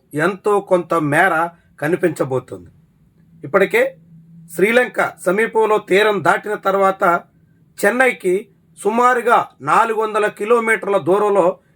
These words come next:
ఈ అల్పపీడనం కేంద్రీకృతమై ఉంది. దీని కారణంగా దక్షిణాంధ్రతో పాటు రాయలసీమలోని పలు ప్రాంతాల్లో వర్షాలు కురిసేదానికి అవకాశం ఉంది. నిన్న కూడా చాలా ప్రాంతాల్లో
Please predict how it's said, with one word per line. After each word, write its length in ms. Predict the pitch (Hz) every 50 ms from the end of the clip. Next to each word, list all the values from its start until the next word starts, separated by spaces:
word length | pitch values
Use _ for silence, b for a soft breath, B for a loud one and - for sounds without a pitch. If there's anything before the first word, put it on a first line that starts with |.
| _ 160
ఈ 140 | 185 220
అల్పపీడనం 720 | 226 214 208 - - 208 202 208 202 190 196 185 185 202 202 -
కేంద్రీకృతమై 680 | 180 180 185 185 190 190 185 180 185 - 170 165 170 160
ఉంది. 300 | 135 120 107 92 - - _ _ _ _ _ _ _ _ _ _ _ _ _ _ _ _ _
దీని 240 | - 180 214 233 226
కారణంగా 640 | 190 202 202 202 190 196 202 190 190 196 190 185 185 - _ _ _ _ _ _
దక్షిణాంధ్రతో 880 | 110 107 - 185 185 - - 240 240 233 233 220 220 220 196 214 220 208
పాటు 420 | 214 220 208 - - 214 214 208
రాయలసీమలోని 1000 | 175 160 160 180 208 214 208 190 - 214 202 196 190 196 196 190 190 196 202 202 b b b b b b -
పలు 200 | 190 226 254 277 277 - -
ప్రాంతాల్లో 680 | 220 202 196 190 151 180 175 165 156 139 120 104 - _ _ _ _ 120
వర్షాలు 560 | 117 135 160 190 208 - 247 214 208 202 202
కురిసేదానికి 920 | 190 - 196 190 185 - 196 185 185 190 190 190 190 - 180 185 202 202 b b b b b b
అవకాశం 500 | 160 190 190 - 196 185 - - 143 123
ఉంది. 240 | 107 98 85 - _ _ _ _ _ _ _ _ _ _ _ _ _ _ _ _ _ _ -
నిన్న 220 | 160 190 208 220
కూడా 300 | 220 - 214 202 214 220 214 -
చాలా 200 | 202 185 202 208
ప్రాంతాల్లో 720 | 196 - 208 202 208 190 - 202 196 196 202 196 185 208